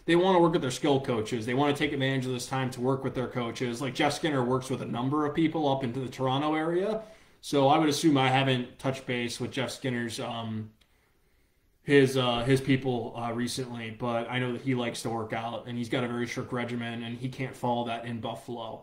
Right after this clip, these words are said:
So he will, he will be one of the guys who reports later. Um, Will, it's just laughable to have a fourth line player making, no, Will, I get it. Like,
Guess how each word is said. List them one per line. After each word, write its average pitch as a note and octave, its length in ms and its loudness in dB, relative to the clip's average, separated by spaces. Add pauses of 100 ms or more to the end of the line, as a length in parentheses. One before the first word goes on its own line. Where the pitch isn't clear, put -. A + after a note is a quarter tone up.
So A#2+ 300 -10
he A#2+ 180 -4
will, A#2+ 300 -2
he A#2+ 260 -4
will A#2 140 -4
be A#2+ 120 -6
one B2 160 -8
of A#2+ 60 -14
the A#2+ 80 -14 (120)
guys A#2 340 -8
who - 80 -8
reports - 420 -12
later. G1+ 400 -12 (260)
Um, - 520 -16 (480)
Will, C#3 260 6
it's C#3+ 120 4
just D3+ 140 0
laughable C3+ 460 4
to B2 80 0
have B2+ 80 0
a A#2 40 -6
fourth C3 300 -2
line B2 180 -2
player B2+ 280 -2
making, C3 380 -4 (240)
no, C4 180 4
Will, C4 160 8
I C#4 80 8
get F3 280 6
it. A2+ 200 -4
Like, D3 240 -2